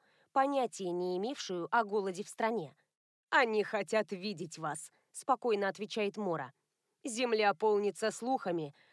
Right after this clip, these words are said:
а вы все еще официально считаетесь мертвой». «Я поняла. Сосредоточенно смотрю вперед.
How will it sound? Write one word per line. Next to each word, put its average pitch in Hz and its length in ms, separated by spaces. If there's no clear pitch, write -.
а 269 140
вы 247 140
все 226 220
еще 220 240
официально 220 640
считаетесь 190 720
мертвой». 165 640
«Я 294 200
поняла. 302 460
Сосредоточенно 208 880
смотрю 220 400
вперед. 190 380